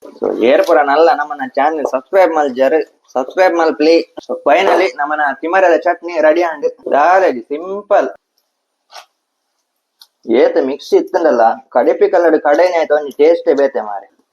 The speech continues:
ಎಸ್ ಫೈನಲಿ ನಮ್ಮ ತಿಮರದ ಚಟ್ನಿ ರೆಡಿ ಆಂಡ್. So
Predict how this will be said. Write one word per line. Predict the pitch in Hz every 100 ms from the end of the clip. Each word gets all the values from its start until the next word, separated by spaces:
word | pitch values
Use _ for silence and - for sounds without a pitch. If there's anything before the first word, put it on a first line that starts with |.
| 123
ಎಸ್ | 110 -
ಫೈನಲಿ | 147 170 208 185 214 - -
ನಮ್ಮ | 165 170 160 147
ತಿಮರದ | 165 185 202 180 175
ಚಟ್ನಿ | 175 170
ರೆಡಿ | 165 165 180
ಆಂಡ್. | 156 139 160 _ _ _ _ _ _ _
So | _